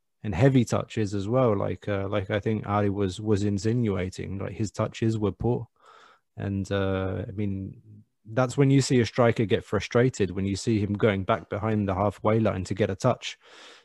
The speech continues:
So it was a very difficult time for him in the, in the first half.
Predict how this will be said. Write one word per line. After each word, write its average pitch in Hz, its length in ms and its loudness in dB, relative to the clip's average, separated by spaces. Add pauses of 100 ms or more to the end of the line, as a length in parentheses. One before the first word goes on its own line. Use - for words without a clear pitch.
So - 160 -2
it 110 120 2
was 110 200 2
a 107 60 4
very 131 260 6
difficult 135 460 0
time 127 260 0
for 120 120 -2
him 101 200 2
in 98 160 0
the, 95 380 -2 (420)
in 117 140 -2
the 101 60 -2
first - 340 -4
half. 127 400 0